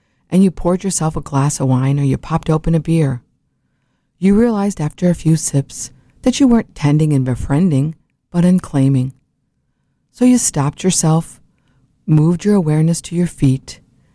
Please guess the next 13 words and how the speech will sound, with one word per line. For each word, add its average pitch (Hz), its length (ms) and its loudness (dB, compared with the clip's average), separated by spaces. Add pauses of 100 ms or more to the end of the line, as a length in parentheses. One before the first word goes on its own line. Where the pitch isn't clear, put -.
(160)
and 208 160 6
you 220 80 4
named 214 320 2
the 233 140 -2
emotion. 196 640 -2 (720)
"Ugh, 156 240 2 (960)
I 175 140 2
felt 170 340 -2
really 151 300 2
disappointed 139 640 -2
in 127 80 -2
my 127 160 0
performance." 127 800 -2